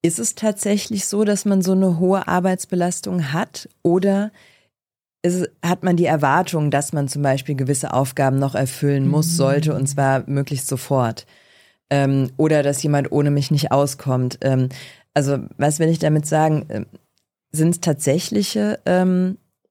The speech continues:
Speaker 1: Arbeitsaufgaben, die jetzt wichtig und dringend sind, oder macht es mein Kopf? Ähm, und da zu unterscheiden. Und wenn es tatsächlich was ich, wo, ist, wo ich das Gefühl hab, oh, vielleicht bin ich dazu überengagiert oder,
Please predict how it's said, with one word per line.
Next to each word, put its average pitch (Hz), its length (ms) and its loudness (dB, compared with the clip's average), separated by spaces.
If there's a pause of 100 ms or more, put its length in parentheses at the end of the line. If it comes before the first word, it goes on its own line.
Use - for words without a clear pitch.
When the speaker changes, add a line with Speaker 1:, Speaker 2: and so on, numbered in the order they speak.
(100)
Speaker 1:
Arbeitsaufgaben, 170 880 0
die 156 120 0
jetzt 165 260 -2
wichtig 170 340 -2
und 160 140 -2
dringend 170 360 0
sind, 165 340 -2
oder 160 540 2
macht 151 240 -2
es 151 120 -4
mein 151 160 2
Kopf? - 440 -4 (720)
Ähm, 139 500 2
und 147 260 2
da 147 300 4
zu - 200 -8 (160)
unterscheiden. 151 640 2
Und 143 120 2
wenn 147 120 2
es 151 80 0
tatsächlich 156 500 -2
was 147 240 0
ich, 170 200 0
wo, - 140 -6 (180)
ist, 170 180 0
wo 156 80 2
ich 151 100 0
das 156 160 -4
Gefühl 165 340 0
hab, 156 180 -2
oh, 151 120 0
vielleicht 151 460 0
bin 147 140 0
ich 170 160 -2
dazu 156 280 -2
überengagiert 147 1000 0
oder, 139 280 0